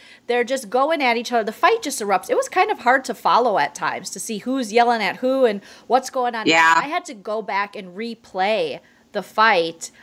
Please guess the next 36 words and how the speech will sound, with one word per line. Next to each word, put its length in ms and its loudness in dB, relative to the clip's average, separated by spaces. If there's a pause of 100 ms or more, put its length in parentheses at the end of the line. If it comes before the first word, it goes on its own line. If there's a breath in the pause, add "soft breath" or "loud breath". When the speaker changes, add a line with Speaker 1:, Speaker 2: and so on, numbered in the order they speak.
(160 soft breath)
Speaker 1:
because 180 -6
I'm 80 -6
like, 160 -6
"What 100 4
did 160 -4
she 140 -6
say? 320 2
Where 240 0
did 120 -4
we 140 -4
catch 380 -2
this?" 500 2
And, 260 -2 (440 loud breath)
and 260 0
then 140 -2
there 80 -2
was 140 -2
hallway, 840 4
and 240 -2
Kenya 400 0
was 240 -2
right 380 2
there 280 2
as 300 -2
Nene 380 -2
and 100 -6
Cynthia, 320 -4
'cause 140 -6
it 100 -2
looked 180 0
like 160 0
Nene 300 -2
wanted 220 2
to 60 0
get 160 -2
Cynthia 580 0